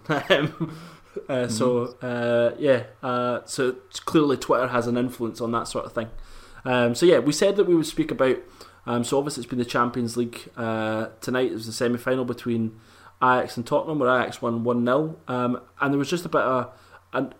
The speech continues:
Speaker 1: an overview of how could Celtic potentially emulate an Ajax model, or, 'cause Celtic are obviously in the best place to do it. Um, Rangers still have got a lot to, to sort out, but it feels like Celtic are in the, a, a position where they could look to try and copy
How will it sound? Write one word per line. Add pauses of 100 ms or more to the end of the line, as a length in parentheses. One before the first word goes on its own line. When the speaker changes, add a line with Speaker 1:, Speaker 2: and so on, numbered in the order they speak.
(120)
Speaker 1:
an
overview
of
how
could
Celtic (300)
potentially
emulate (200)
an
Ajax
model,
or, (640)
'cause
Celtic
are
obviously
in
the
best
place
to
do
it.
Um,
Rangers
still
have
got
a
lot
to, (500)
to
sort
out,
but
it
feels
like
Celtic
are
in
the, (120)
a, (680)
a
position
where
they
could
look
to
try
and
copy